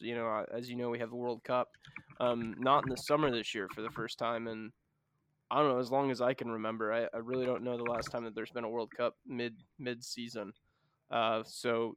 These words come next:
there's a lot hanging on these friendlies. There's a lot, uh, especially for international teams that are getting prepped for, um, the World Cup because they're essentially going to be, uh, rolling right into the World Cup, uh, after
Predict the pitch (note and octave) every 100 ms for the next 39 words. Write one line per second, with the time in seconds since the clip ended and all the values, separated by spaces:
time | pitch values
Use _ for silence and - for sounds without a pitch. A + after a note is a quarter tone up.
0 | _ - A#2 A#2+ A#2+ B2 - C3 C3 B2+
1 | B2 B2 A#2+ - C#3 C3 C3 B2+ - -
2 | B2 A#2 A#2+ B2+ B2 - _ A#2 A#2+ A#2
3 | C#3 B2+ B2 - B2 A#2+ B2 B2 B2+ B2+
4 | B2 A#2+ A#2 A2+ A#2 C3+ B2 - C3 B2
5 | - - B2 B2 A#2 - _ _ _ -
6 | A2+ A2+ A2+ A#2+ B2 A#2+ - D#3+ - C3
7 | C3+ A#2+ B2 A#2 - A#2 - C3+ - B2+
8 | B2+ A#2+ A#2+ A#2+ A#2+ A#2+ A#2+ _ _ _
9 | _ - A#2+ A#2+ A2+ C3+ C3 A#2 A#2+ B2+
10 | B2+ B2 A#2+ A#2 A#2 A2+ - A#2 - _
11 | A#2+ A2 A2 - A2 - A2+